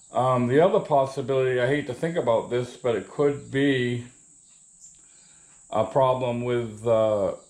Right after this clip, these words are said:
a, a possibly leaking head gasket or blown head gasket. Neither one of those, uh, s-, situations are very good.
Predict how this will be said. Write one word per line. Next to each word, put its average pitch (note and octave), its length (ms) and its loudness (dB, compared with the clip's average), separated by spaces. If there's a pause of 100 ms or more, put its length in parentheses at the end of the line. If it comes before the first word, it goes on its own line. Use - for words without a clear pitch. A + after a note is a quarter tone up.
a, F#2 220 -2 (160)
a F#2 140 -4
possibly A2+ 680 -2
leaking B2 460 -2
head C3+ 260 0
gasket F#2+ 500 -4
or F#2+ 100 -4
blown A#2 340 0
head B2 220 -4
gasket. - 540 -4 (640)
Neither C#3+ 320 4
one D3+ 240 2
of D3 140 0
those, B2 520 0
uh, A2+ 200 2
s-, - 400 -14 (480)
situations A#2+ 920 -2
are G#2+ 300 2
very G#2+ 340 0
good. G#2 380 0